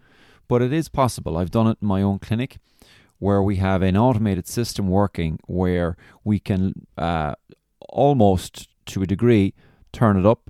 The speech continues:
and turn it down as we need to, to get a steady stream of new leads that we convert into patients.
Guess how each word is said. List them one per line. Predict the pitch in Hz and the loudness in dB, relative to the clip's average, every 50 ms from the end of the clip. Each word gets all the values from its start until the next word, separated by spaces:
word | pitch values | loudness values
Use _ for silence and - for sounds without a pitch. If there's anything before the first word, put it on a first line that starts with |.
| - - | -6 -4
and | 101 95 | -4 -4
turn | - - 107 107 104 95 | -4 -2 0 0 0 0
it | 87 - | -2 0
down | - 113 107 101 92 90 92 95 - _ | 0 2 2 2 2 2 0 -2 -6 _
as | - 95 95 87 90 | -4 -2 -2 -2 -2
we | 95 95 | -2 0
need | 95 101 104 104 - | 0 0 0 -2 -4
to, | - - - - 87 85 78 | -10 -10 -6 -4 -4 -4 -4
to | - - - | -6 -10 -10
get | - 95 90 - | -8 -8 -8 -8
a | - | -10
steady | - - 110 107 101 | -8 -4 -2 -2 -2
stream | 101 - - - 113 101 92 90 90 | -2 -4 -4 -2 0 2 2 2 2
of | 87 82 78 | 0 0 0
new | 90 95 101 104 | 2 4 4 4
leads | 101 90 85 80 82 73 - - | 4 2 0 -2 -4 -6 -8 -8
that | - - - | -8 -6 -6
we | 90 90 | -6 -8
convert | - - - 92 80 92 90 85 - - | -8 -10 -10 -6 -4 -4 -4 -4 -4 -8
into | 87 - - | -10 -10 -10
patients. | - - - 101 107 101 - - - - - - | -10 -6 -4 -2 -2 -2 -4 -8 -12 -14 -16 -20